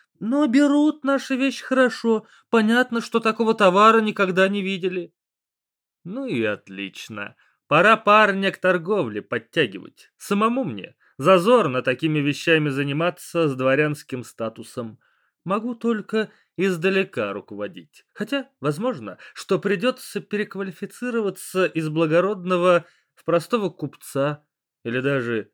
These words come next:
ремесленника, чтобы поиски сбить со своего следа.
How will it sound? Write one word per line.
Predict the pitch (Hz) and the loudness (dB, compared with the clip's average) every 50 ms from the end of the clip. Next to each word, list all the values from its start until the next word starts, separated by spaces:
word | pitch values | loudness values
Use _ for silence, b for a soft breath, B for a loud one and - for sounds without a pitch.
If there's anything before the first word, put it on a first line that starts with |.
| _ _ - | _ _ -12
ремесленника, | 113 113 123 123 113 113 117 131 147 151 151 - - 147 147 143 143 135 - 160 156 143 139 b b b b b | -8 -6 -4 -4 -4 -4 -2 -2 -2 -2 -4 -4 -6 -4 -2 -2 -4 -2 0 0 0 0 0 b b b b b
чтобы | - - - 175 156 151 147 | -12 -6 -4 -2 0 0 -2
поиски | 151 _ - 185 190 170 165 151 151 - - - 160 | -4 _ 0 2 4 4 4 4 0 -4 -6 -4 -4
сбить | 147 139 135 139 160 151 - | -4 -4 -4 -6 -8 -8 -8
со | - 151 | -8 -8
своего | 143 - 147 147 151 151 143 147 | -8 -4 -2 -2 0 0 0 -2
следа. | 143 - - 147 147 147 139 143 143 143 135 - | -4 -4 -4 -4 -4 -2 0 0 0 0 0 -4